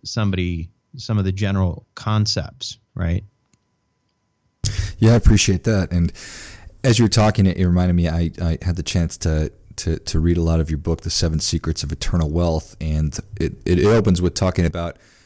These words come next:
Speaker 2: what you call outdated paradigms. And I think that that sort of plays into what we were talking about a minute ago with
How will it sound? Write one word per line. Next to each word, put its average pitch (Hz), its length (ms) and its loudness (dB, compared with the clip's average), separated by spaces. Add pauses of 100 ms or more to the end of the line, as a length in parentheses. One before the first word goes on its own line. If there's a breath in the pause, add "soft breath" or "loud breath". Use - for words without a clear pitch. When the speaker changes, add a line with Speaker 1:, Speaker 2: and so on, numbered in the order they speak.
(100)
Speaker 2:
what 85 140 -8
you 90 80 -2
call 82 320 -6
outdated 85 480 -4
paradigms. 76 840 -6
And 76 480 -4
I 78 60 -6
think 78 260 -8
that 78 260 -8
that 80 140 -10
sort 85 200 -4
of 76 100 -10
plays 80 280 -4
into 80 120 -4
what 82 160 -6
we 82 60 -6
were 80 60 -6
talking 82 340 -6
about 78 200 -6
a 78 60 -6
minute 90 260 -4
ago 76 280 -6
with 78 240 -6